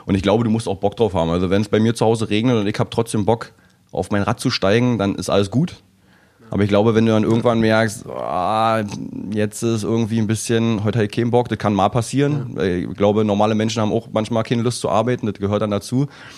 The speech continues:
Speaker 1: Aber wenn so eine Sachen dann reinkommen oder du wirklich auch, ich bin ja nun mal auch für das Leadout ab und zu zuständig, wenn du dann irgendwann sagst,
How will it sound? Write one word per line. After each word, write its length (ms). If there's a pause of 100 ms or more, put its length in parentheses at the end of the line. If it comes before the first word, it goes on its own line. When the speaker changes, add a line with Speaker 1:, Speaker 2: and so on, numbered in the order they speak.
(240)
Speaker 1:
Aber 180
wenn 140
so 100
eine 140
Sachen 240
dann 140
reinkommen 420
oder 140
du 100
wirklich 240
auch, 180 (460)
ich 140
bin 80
ja 60
nun 120
mal 80
auch 220
für 200
das 80
Leadout 300
ab 100
und 120
zu 120
zuständig, 680
wenn 140
du 60
dann 140
irgendwann 320
sagst, 400